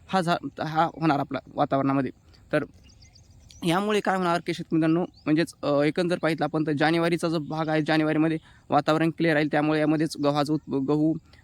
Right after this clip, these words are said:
अ, ज्वारी ह्याच्यासाठी वातावरण पोषक राहील. फेब्रुवारीमध्ये सुद्धा मध्यम, मिडियम राहणार आहे. आपण मात्र मार्चमध्ये मात्र नुकसानकारक पावसाची शक्यता आहे. आणि, अ, वातावरणामध्ये थोडाफार, अ,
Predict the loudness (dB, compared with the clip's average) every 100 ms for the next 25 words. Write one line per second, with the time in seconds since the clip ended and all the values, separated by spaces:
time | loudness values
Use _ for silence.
0 | -6 -4 -2 0 2 4 2 0 -2 -2
1 | -2 0 0 0 0 -2 -2 -2 -2 -2
2 | -4 0 0 0 -2 -2 0 0 0 0
3 | 2 2 2 0 -2 -2 -2 -2 -6 _
4 | -20 -20 -8 -4 2 2 2 2 4 2
5 | 0 0 0 0 0 -2 -2 -2 0 0
6 | 0 0 -4 -2 -4 -4 -6 -4 -4 -6
7 | _ -20 -4 0 0 -2 -8 -6 0 0
8 | 2 2 2 0 0 -2 -2 0 0 0
9 | -2